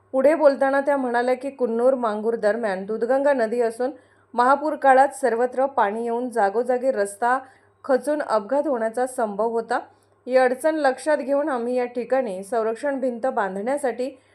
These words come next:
निधी मंजूर करून आणला व या कामाचा शुभारंभ करण्यात आल्याचे सांगून, मी मला आमदार म्हणून समजत नाही, कारण सर्व जनतेने मला निवडून दिले आहे, तेव्हा जनतेची सेवा करणे माझे कर्तव्य आहे, म्हणून मी सेवक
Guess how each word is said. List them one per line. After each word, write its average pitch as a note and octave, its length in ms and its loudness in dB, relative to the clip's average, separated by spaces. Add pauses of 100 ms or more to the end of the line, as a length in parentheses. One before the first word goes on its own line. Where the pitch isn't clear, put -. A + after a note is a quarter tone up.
(200)
निधी A#3 240 -2
मंजूर D4 380 0
करून D4 260 -2
आणला B3+ 320 2
व C4+ 80 4
या C4 120 4
कामाचा A#3 540 -2
शुभारंभ A#3 520 -4 (500)
करण्यात B3+ 380 2
आल्याचे B3+ 400 2
सांगून, A#3+ 440 -2
मी A3 220 -4
मला A#3 460 0
आमदार A3 420 0
म्हणून C4 320 -2 (600)
समजत B3+ 420 2
नाही, A#3 440 -4 (100)
कारण A3+ 280 0
सर्व A#3+ 440 2
जनतेने C4 420 0
मला C4 220 -2
निवडून A#3 440 -2
दिले B3+ 220 -2
आहे, B3 240 2 (400)
तेव्हा B3 240 2
जनतेची C4+ 600 0
सेवा C#4 300 4
करणे C#4 320 0
माझे A#3 320 0
कर्तव्य B3 500 0
आहे, B3 280 2
म्हणून A#3 240 -6
मी A#3+ 180 -4
सेवक A#3 380 -2